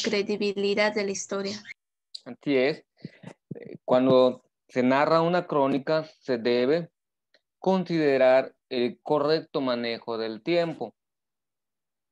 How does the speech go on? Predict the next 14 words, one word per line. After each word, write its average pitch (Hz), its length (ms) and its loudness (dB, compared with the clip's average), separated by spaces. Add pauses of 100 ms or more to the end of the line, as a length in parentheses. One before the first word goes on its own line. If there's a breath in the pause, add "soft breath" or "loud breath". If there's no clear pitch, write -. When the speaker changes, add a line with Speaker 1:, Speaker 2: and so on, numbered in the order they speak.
(560)
Speaker 2:
En, 131 340 -2 (880)
sobre 139 260 2
todo 160 320 0
en 185 60 -2
la 147 120 -4
cuestión, 131 460 -4
como 135 200 -4
les 120 220 -4
mencionaba, 127 760 0 (600)
de 151 300 0
los 131 260 -4
tiempos 156 580 -4
verbales, 110 680 -4
del 120 160 -8